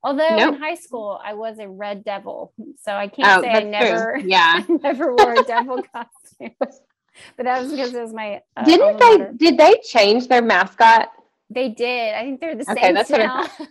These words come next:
Speaker 2: Yeah. <laughs> Good
Speaker 1: It's like
Speaker 2: switch.
Speaker 1: they, they followed the
Speaker 2: Very
Speaker 1: Catholic
Speaker 2: dramatic.
Speaker 1: Catholics. <laughs> Let's keep it the same theme.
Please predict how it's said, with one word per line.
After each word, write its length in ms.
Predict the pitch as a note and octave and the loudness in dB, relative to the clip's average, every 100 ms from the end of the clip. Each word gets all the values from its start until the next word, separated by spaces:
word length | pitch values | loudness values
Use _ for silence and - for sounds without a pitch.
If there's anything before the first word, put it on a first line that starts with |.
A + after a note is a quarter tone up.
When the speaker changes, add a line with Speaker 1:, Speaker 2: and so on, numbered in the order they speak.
| - | 2
Speaker 2:
Yeah. 320 | C#4 C#4 A4+ | 6 8 6
<laughs> 1900 | A#4+ - A4+ - A5+ A5 C#5+ C5 - A4 - - - - - - _ - A#3+ | 4 -6 -12 -12 0 2 4 4 4 2 0 -20 -20 -18 -18 -20 _ -10 0
Good 140 | D4+ | 0
Speaker 1:
It's 120 | B3 F3+ | 2 0
like 240 | D#3+ - | 0 -2
Speaker 2:
switch. 140 | - D#4+ E4+ F4 | -12 -10 -8 -6
Speaker 1:
they, 260 | C4+ C4+ - | -4 -4 0
they 160 | F#4 | -2
followed 360 | F4 C4 B3+ B3+ | 0 -4 -6 -6
the 60 | A#3+ | -2
Speaker 2:
Very 300 | A3+ A#3+ A3+ | 2 4 4
Speaker 1:
Catholic 440 | A3+ F3+ A#3 A3+ | 2 -2 -2 -4
Speaker 2:
dramatic. 300 | A#3 G#3+ G#3+ | -6 -8 -8
Speaker 1:
Catholics. 1120 | C4 D#4+ D#4+ D4 E4+ D4 E4+ C#4 A#3 C4 - - | -10 -8 -8 -8 -12 -12 -12 -12 -14 -16 0 4
<laughs> 1080 | A4 A4 G#4+ A4 A4 - _ - D5 _ - | 6 6 4 2 0 -10 _ -6 -6 _ -20
Let's 180 | D4 _ | -20 _
keep 160 | D4+ B3 | -14 -12
it 80 | |
the 140 | A3+ A#3+ | -12 -10
same 200 | C#4 A#3+ | -10 -10
theme. 360 | A3 A#3 G#3 | -10 -12 -12